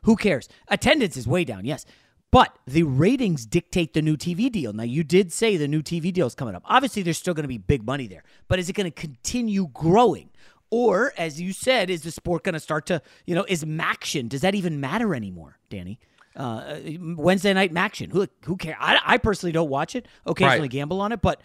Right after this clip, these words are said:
Speaker 2: <laughs> Right.
Speaker 1: we're starting, you know, I mean, we're starting to get to, like, a college basketball where maybe ten to twelve teams matter, right?
Speaker 2: Well, we're already, I think we've already been there the last six or seven years. I mean, if you looked at some of the odds from Vegas, there are only four teams this year that people are really giving a chance to win the national championship to.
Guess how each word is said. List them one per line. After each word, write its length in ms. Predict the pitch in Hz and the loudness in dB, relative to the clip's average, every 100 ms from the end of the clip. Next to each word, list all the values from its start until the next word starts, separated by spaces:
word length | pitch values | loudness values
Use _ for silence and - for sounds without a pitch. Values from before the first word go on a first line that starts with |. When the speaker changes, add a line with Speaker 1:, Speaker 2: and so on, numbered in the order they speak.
| - | 0
Speaker 2:
<laughs> 180 | 120 | 2
Right. 240 | 127 147 139 | 4 6 8
Speaker 1:
we're 100 | 220 | 6
starting, 360 | - 262 247 208 | 8 6 6 2
you 120 | 254 | -4
know, 60 | 254 | -2
I 180 | 254 262 | -2 2
mean, 240 | 254 240 185 | 2 2 4
we're 160 | 240 | 4
starting 300 | 262 - 269 | 4 2 2
to 80 | 220 | 2
get 160 | 214 - | -2 0
to, 100 | 208 | 0
like, 240 | 185 190 | 0 -2
a 60 | 175 | -6
college 380 | 151 156 180 | -4 -2 -2
basketball 440 | 196 247 - 135 139 | -2 -2 -4 -2 0
where 140 | 139 | 2
maybe 580 | 135 120 135 131 170 165 _ _ _ | 0 -2 -2 -2 -4 -6 _ _ _
ten 200 | - 139 | -6 -4
to 40 | 156 | -2
twelve 240 | 165 160 | 0 -2
teams 260 | 196 190 170 | -2 -4 -2
matter, 240 | 262 220 | -2 -2
right? 240 | 104 240 - _ _ _ _ _ - | -6 -8 -10 _ _ _ _ _ 6
Speaker 2:
Well, 140 | 165 | 8
we're 180 | 175 165 | 10 10
already, 300 | 160 143 143 | 10 8 6
I 100 | 160 | 4
think 140 | 170 | 6
we've 140 | 139 135 | 4 4
already 180 | 131 110 | 4 4
been 220 | 131 139 | 0 0
there 160 | 113 | 2
the 60 | 107 | 2
last 260 | 107 104 - | 2 0 -2
six 220 | 139 - | -4 -2
or 20 | |
seven 340 | 107 123 120 117 | 2 4 4 4
years. 360 | 98 95 92 | 4 2 2
I 20 | |
mean, 80 | 113 | 0
if 140 | 113 123 | 0 4
you 80 | |
looked 240 | 120 135 120 | 4 4 2
at 80 | - | 0
some 160 | 131 | 0
of 80 | 117 | 4
the 100 | 117 | 6
odds 320 | 113 120 117 | 8 8 6
from 140 | 117 104 | 0 4
Vegas, 300 | 120 104 - | 4 4 4
there 100 | 127 | 4
are 60 | |
only 180 | 120 107 | 4 0
four 360 | - - 143 147 | -4 4 6 6
teams 320 | 127 104 87 | 4 0 2
this 220 | 117 - | 2 4
year 120 | 95 | 2
that 100 | 85 | 4
people 240 | 120 107 110 | 2 4 2
are 80 | |
really 260 | 101 120 120 | 4 4 4
giving 220 | 110 104 | 2 0
a 60 | 101 | -2
chance 340 | - 113 - | 2 2 2
to 80 | - | 0
win 120 | 110 | 2
the 60 | 104 | 4
national 380 | 101 95 - 87 | 4 4 0 0
championship 600 | 117 120 139 131 143 - | 2 4 2 4 2 4
to. 360 | 175 180 180 | 6 8 6